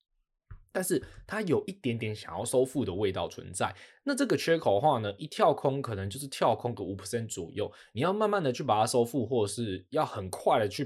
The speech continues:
把一些短线上面的压力去做一个消化掉，我觉得都是可以先去观察的。因为在美股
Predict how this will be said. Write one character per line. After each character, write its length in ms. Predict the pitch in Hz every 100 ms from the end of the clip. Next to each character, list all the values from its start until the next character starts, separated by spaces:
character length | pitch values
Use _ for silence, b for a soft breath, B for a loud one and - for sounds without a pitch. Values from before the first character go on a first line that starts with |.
| -
把 220 | - 92
一 40 | 117
些 140 | 135
短 240 | 131 104
线 140 | 95 127
上 160 | 143
面 100 | 127
的 80 | 117 101
压 200 | 110 110
力 160 | 113 B B
去 100 | -
做 160 | 156 156
一 20 |
个 80 | 120
消 200 | 120 135
化 180 | 135 110
掉， 240 | 117 90
我 160 | 92 107
觉 80 |
得 80 | 120
都 160 | 165 165
是 280 | 165 165 127 B _
可 100 | 160
以 40 |
先 140 | 131 127
去 100 | 143
观 240 | 135 143
察 240 | 147 - -
的。 80 |
因 200 | - 247
为 200 | 254 147 -
在 260 | 240 202
美 300 | 117 117 123
股 280 | 170 139 107